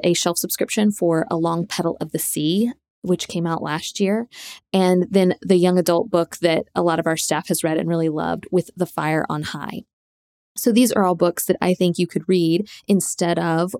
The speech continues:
or alongside American Dirt and get a full reading experience. The thing is, those two books you mentioned are not the only books, <laughs> right? Those are not the only books with problematic authors or with authors who have issues.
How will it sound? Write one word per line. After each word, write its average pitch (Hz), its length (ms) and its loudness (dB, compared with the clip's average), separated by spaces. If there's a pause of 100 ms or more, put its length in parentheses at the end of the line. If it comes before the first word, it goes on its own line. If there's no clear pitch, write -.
(100)
or 170 320 2
alongside 165 840 -4
American 165 460 -4
Dirt 165 240 -4
and 180 80 -2
get 175 100 0
a 170 60 -4
full 165 300 0
reading 160 280 -2
experience. - 800 -10 (560)
The 208 80 4
thing 240 260 6
is, 185 680 2
those 202 420 4
two - 160 2
books 190 240 2
you 190 140 4
mentioned 180 400 0
are 190 120 4
not 170 300 0
the 180 140 2
only 170 260 0
books, - 440 0
<laughs> - 20 4
right? 226 280 4 (360)
Those 262 180 6
are 277 80 8
not 202 320 6
the 220 100 6
only 185 220 6
books 170 320 0 (320)
with 190 180 0
problematic 170 640 2
authors 156 540 0
or 180 80 4
with 165 200 0
authors 165 480 0
who 170 120 2
have 151 360 -4 (240)
issues. - 520 0